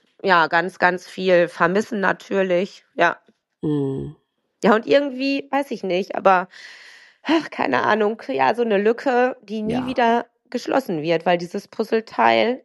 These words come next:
Speaker 2: Ja.
Speaker 1: einfach nicht mehr da ist, ja.
Speaker 2: Mhm.
Speaker 1: Ja.
Speaker 2: Ja, stimmt.
Speaker 1: Mhm. So,
Speaker 2: Gibt's jetzt
Speaker 1: ja,
Speaker 2: noch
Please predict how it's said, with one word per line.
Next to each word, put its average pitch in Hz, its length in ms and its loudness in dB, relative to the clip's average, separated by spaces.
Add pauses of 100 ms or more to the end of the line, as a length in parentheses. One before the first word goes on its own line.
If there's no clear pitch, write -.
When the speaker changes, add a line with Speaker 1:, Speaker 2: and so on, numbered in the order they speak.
(120)
Speaker 2:
Ja. - 0 -
Speaker 1:
einfach - 560 -2
nicht 175 220 -6
mehr 190 340 -6
da 73 220 0
ist, - 360 -10 (100)
ja. - 200 -4
Speaker 2:
Mhm. 139 520 -4 (440)
Speaker 1:
Ja. 190 260 -2 (1000)
Speaker 2:
Ja, 165 420 -6
stimmt. - 500 -16 (300)
Speaker 1:
Mhm. 175 600 -2 (1900)
So, 180 280 -2
Speaker 2:
Gibt's 202 240 -2
jetzt 220 200 -4
Speaker 1:
ja, - 0 -
Speaker 2:
noch 202 220 2